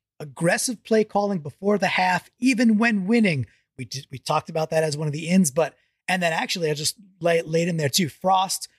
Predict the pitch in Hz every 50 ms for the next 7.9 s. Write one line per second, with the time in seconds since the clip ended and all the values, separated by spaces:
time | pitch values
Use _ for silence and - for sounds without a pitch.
0 | _ _ _ _ - - - 185 170 160 - 175 160 151 151 - _ _ - 202
1 | - - 180 - - - 190 190 170 - 190 196 190 185 185 190 _ _ _ _
2 | _ _ _ _ _ - - - 185 - - - - 175 170 - 165 151 139 156
3 | 147 - 147 127 127 107 113 160 147 151 - - _ - - 180 165 - - 190
4 | 175 160 - 175 156 165 160 160 160 - 170 160 156 143 123 - _ _ _ -
5 | - 156 151 156 151 160 160 147 135 139 147 139 - - 190 - - 175 165 -
6 | - 175 170 170 160 - 185 175 165 151 147 135 123 - _ _ _ _ _ _
7 | - 185 180 180 180 170 170 175 165 - - - 170 156 - - 147 127